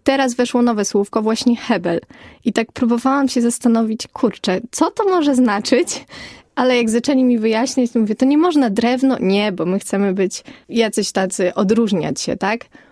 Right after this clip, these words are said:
Bo u nas to się tak mówi, a wszędzie indziej mówi się na przykład drewno".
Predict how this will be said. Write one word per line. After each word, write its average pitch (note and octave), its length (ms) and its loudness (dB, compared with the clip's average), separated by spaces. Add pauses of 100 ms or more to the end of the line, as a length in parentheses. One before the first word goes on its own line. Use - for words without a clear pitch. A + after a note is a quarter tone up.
Bo G3 160 0
u B3 100 2
nas C4 240 0
to - 80 -2
się A#3 160 0
tak A#3 280 -2
mówi, A3 400 2
a A#3 100 -2
wszędzie B3 380 2
indziej A#3 260 2
mówi A3 280 0
się G#3 180 -2
na G3 120 -2
przykład F#3+ 360 -4
drewno". F#3 400 -4